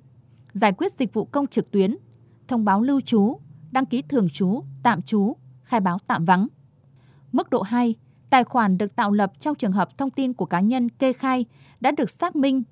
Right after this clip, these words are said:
bằng cả ảnh chân dung hoặc vân tay, trùng khớp với thông tin trong cơ sở dữ liệu quốc gia về dân cư, cơ sở dữ liệu căn cước công dân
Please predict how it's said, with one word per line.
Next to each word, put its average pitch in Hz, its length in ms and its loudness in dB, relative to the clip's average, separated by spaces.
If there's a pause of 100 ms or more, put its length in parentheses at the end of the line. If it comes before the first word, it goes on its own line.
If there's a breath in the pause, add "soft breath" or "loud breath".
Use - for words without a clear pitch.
bằng 196 260 2 (120)
cả 214 220 0
ảnh 180 180 0
chân 247 220 -2
dung 254 240 2 (240)
hoặc 202 240 -2
vân 269 160 0
tay, 254 280 0 (360 soft breath)
trùng 214 200 2
khớp - 300 -2
với 214 100 -2
thông 262 180 -4
tin 254 280 0
trong 254 160 -6
cơ 254 120 -4
sở 190 240 -2
dữ 180 160 -6
liệu 269 200 -4
quốc 302 140 -6
gia 226 240 0
về 185 200 -2
dân 208 160 0
cư, 226 280 4 (1080 soft breath)
cơ 320 100 2
sở 233 240 2
dữ 170 140 -2
liệu 285 200 -2
căn 247 240 -2
cước 339 200 -8
công 247 160 0
dân 233 280 2